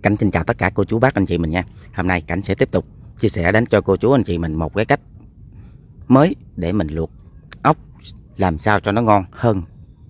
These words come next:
cả ở quán nha. Thì hầu hết cô chú, anh chị mình luộc ốc bằng nước lạnh. Vì vậy, ốc của mình khi luộc ra nó sẽ không có hương vị ngon, ngọt. Và hãy luộc theo cách này. Cảnh bảo đảm với cô chú, anh chị mình,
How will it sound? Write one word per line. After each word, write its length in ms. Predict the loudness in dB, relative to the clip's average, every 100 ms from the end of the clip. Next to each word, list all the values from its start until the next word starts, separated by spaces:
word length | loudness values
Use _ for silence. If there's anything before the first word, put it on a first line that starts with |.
| -20 -14
cả 180 | -4 0
ở 80 | 2
quán 280 | 4 4 4
nha. 120 | 2 -2 -20 -20 -20 -18 -16 -2
Thì 100 | 0
hầu 160 | 2
hết 120 | 2 0 -6 -18 -6
cô 80 | 2
chú, 120 | 2
anh 80 | 2
chị 140 | 0
mình 200 | -2 0
luộc 200 | -4 0
ốc 140 | -2 -2 -16 -20 -20 -8
bằng 260 | -4 -4 -6 -12 -20 -18 -2
nước 200 | 0 2
lạnh. 200 | 0 -2 -10 -20 -20 -20 -14 0
Vì 160 | 2
vậy, 180 | 2 -2 -6 -18 -2
ốc 140 | -2 0
của 140 | 0
mình 180 | 2 0
khi 180 | 2 0
luộc 200 | 0 0
ra 240 | 0 0 -6 -20 -20 -20 -20 -14 -10
nó 100 | -6
sẽ 200 | -4 -4
không 420 | -6 0 0 2
có 280 | 2 0 0 -10
hương 280 | 0 2 2
vị 160 | 0
ngon, 280 | 2 2 2 -2 -6
ngọt. 220 | -6 -6 -12 -20 -20 -8
Và 100 | -4
hãy 140 | 0
luộc 200 | 2 0 0
theo 120 | -2
cách 180 | -2 -2
này. 200 | -4 -4 -12 -20 -20 -20 -20 -10
Cảnh 160 | -6 0
bảo 160 | 0
đảm 160 | 0 0
với 100 | 2
cô 120 | 2
chú, 140 | 4
anh 80 | 2
chị 140 | 2 -4
mình, 160 | -4